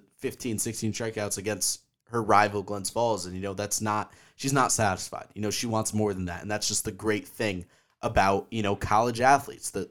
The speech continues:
the end goal for college athletes, in order for you to be a college athlete, you have to want to win championships. The individual stats will go away, but your friends are around forever. The people you win with are forever, and that's what's most important.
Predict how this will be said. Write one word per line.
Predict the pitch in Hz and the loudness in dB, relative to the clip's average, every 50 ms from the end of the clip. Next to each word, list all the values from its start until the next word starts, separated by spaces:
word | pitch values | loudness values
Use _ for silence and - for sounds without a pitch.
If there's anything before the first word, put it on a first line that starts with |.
| _ | _
the | - 104 - - | -6 -6 -2 0
end | 120 135 147 156 131 | 0 0 0 0 -2
goal | 120 131 123 123 120 120 117 120 - - - _ | 2 2 4 4 4 2 0 -2 -8 -20 -20 _
for | - 117 110 | -8 -8 -6
college | - - 110 107 110 107 101 101 | 0 2 4 4 4 2 2 0
athletes, | 98 92 90 - 90 90 - - | 0 -2 -2 -4 -6 -8 -6 -4
in | 101 | 0
order | 117 131 143 156 | 0 2 2 2
for | 151 - 147 | 2 2 0
you | 143 135 | 2 2
to | 117 | 2
be | 104 98 104 98 | 0 0 0 -2
a | 92 | -2
college | - - - - 104 110 110 110 107 98 | -4 -4 0 2 2 4 4 2 2 2
athlete, | 107 95 90 87 - - - - _ _ _ _ _ _ _ _ _ _ - | 0 0 0 -4 -8 -14 -18 -18 _ _ _ _ _ _ _ _ _ _ -6
you | 101 101 | -2 4
have | 113 113 107 - | 6 6 4 4
to | - - | 2 -6
want | 98 90 87 90 95 98 98 - _ - | -6 -4 -4 -2 -2 -2 -4 -6 _ -16
to | - - | -12 -12
win | 87 87 90 95 90 87 87 90 - _ _ - | -8 -4 -4 -4 -2 -2 -4 -6 -8 _ _ -12
championships. | - - 95 - - - - - - - - - - - - - _ _ _ _ | -10 -8 -8 -10 -12 -18 -20 -20 -20 -20 -18 -12 -10 -10 -10 -10 _ _ _ _
The | - 101 | -2 0
individual | 117 127 139 135 143 123 123 127 113 | 2 2 4 2 2 2 0 0 -2
stats | - - 127 117 113 - - | 0 2 2 2 2 2 0
will | 107 101 | -2 2
go | 95 107 101 | 4 4 4
away, | 98 92 92 98 98 - - - _ _ _ _ _ - | 4 4 2 2 0 0 -2 -10 _ _ _ _ _ -6
but | 104 101 | -4 -2
your | 104 110 | -2 -2
friends | - - 120 117 113 110 | -2 0 0 0 2 2
are | 117 113 110 | 4 4 6
around | 110 110 110 110 104 | 6 6 4 4 2
forever. | - 107 107 110 107 113 104 | 0 0 0 2 2 2 0
The | 101 | 0
people | - - 139 131 131 139 | -2 -6 -6 -4 -2 -2
you | 123 110 107 101 | -2 -2 -4 -4
win | 95 107 110 117 113 104 | -2 0 0 0 0 0
with | 101 101 95 92 92 - - | -2 -2 -4 -4 -8 -12 -8
are | - 98 95 92 | -6 -4 -4 -4
forever, | 90 - - 98 87 - - - 107 107 95 92 90 92 - _ - _ _ _ - | -6 -6 -8 -8 -8 -6 -4 -2 -2 -2 -2 -6 -12 -12 -14 _ -20 _ _ _ -10
and | 95 98 | -4 -4
that's | 101 101 - | -2 -2 -4
what's | 95 90 - | -6 -8 -8
most | 98 90 87 - | -6 -6 -6 -8
important. | 90 - - 90 85 85 - | -8 -6 -8 -8 -8 -8 -14